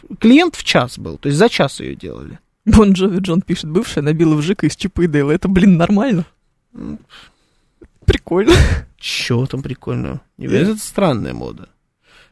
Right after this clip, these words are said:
Speaker 1: Я её, честно, не, я б-, мне, я больше понимаю, э, купола, я больше понимаю, э, мать,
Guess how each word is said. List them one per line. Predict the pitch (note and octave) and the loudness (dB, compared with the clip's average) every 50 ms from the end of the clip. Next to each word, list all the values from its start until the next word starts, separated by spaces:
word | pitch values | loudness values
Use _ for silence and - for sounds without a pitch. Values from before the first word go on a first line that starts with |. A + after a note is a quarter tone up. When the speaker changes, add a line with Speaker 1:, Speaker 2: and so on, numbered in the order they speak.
| _ _ _ _ _ - | _ _ _ _ _ -4
Speaker 1:
Я | - E3+ E3 D#3+ D#3 D#3+ D#3 F3+ A3+ D4 | 0 2 2 2 2 2 4 4 4 4
её, | D4+ B3+ G3+ E3+ D#3 | 4 4 4 4 2
честно, | C#3+ - - - F#3 F3 - D#3+ | 2 0 2 2 2 2 0 -2
не, | C3 B2+ D3 D#3 - | -2 0 -2 -2 0
я | E3+ D3 E3+ F#3 D#3+ | 0 2 4 4 2
б-, | D3+ D#3 D#3 | 2 0 2
мне, | E3 F3 F#3 E3 D3 | 4 4 2 2 2
я | D#3 F#3 G#3+ | 2 2 4
больше | F#3+ F3 C3+ - - | 4 2 0 -2 -4
понимаю, | - A#2 A#2 A2+ A2+ A2+ A2+ G2 D2+ E2 E2+ - _ _ - - - _ _ _ _ | -4 -2 0 0 0 0 0 -2 -4 -8 -10 -12 _ _ -20 -20 -20 _ _ _ _
э, | B2 B2 B2+ B2+ C3 C3 C3 B2+ C3 B2+ B2+ - - - | -2 2 2 4 4 4 4 4 2 2 0 -2 -4 -4
купола, | - B2 A#2 - F#3+ A#3 C#4 D4+ D#4 D4 C#4+ D4 C#4 C#4 - _ _ _ _ _ _ _ _ _ _ - | -6 -4 0 2 2 2 2 2 -2 -2 -4 -4 -6 -8 -10 _ _ _ _ _ _ _ _ _ _ 0
я | D3+ F3 | 2 2
больше | F3 E3 C#3+ - - - | 2 2 -2 -2 -4 -6
понимаю, | - B2 A#2+ A#2 A#2 A2+ G#2 F2+ D2+ C#2 - - - _ _ _ _ | -4 -4 -2 -2 -2 -2 -2 -2 -4 -6 -8 -10 -16 _ _ _ _
э, | - C#3 C3+ C3 C3 C3 - | 2 4 4 6 4 2 2
мать, | - C#3 C#3+ E3+ G#3 B3 C#4 C#4+ C#4 C4+ B3+ _ _ - - - - - - | 0 2 4 4 6 4 4 2 0 -2 -6 _ _ -18 -18 -16 -18 -18 -20